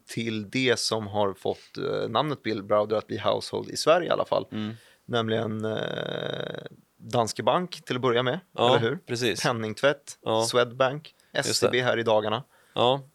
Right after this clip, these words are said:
Speaker 2: Ehm, det
Speaker 1: Går jag för
Speaker 2: är
Speaker 1: fort
Speaker 2: ju
Speaker 1: fram?
Speaker 2: Ja, jag vet inte.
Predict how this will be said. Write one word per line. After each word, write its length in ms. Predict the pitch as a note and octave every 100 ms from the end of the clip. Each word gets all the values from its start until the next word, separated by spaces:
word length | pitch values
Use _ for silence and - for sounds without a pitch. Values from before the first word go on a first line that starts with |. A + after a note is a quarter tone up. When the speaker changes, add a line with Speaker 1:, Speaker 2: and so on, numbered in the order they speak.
| _ - - - _ -
Speaker 2:
Ehm, 680 | A#2+ A#2+ A#2+ A#2+ A#2 A#2 A2+ - C2+ -
det 480 | - B2 C3+ C#3 C#3
Speaker 1:
Går 80 | C3
jag 60 | C3
för 60 |
Speaker 2:
är 40 | A#2+
Speaker 1:
fort 140 | C#3+
Speaker 2:
ju 60 | A#2
Speaker 1:
fram? 240 | C#3 A2+ A2 - - _ _
Speaker 2:
Ja, 380 | A2 B2 B2+ B2+
jag 60 | C3
vet 140 | C3
inte. 300 | C3+ A2+ A2+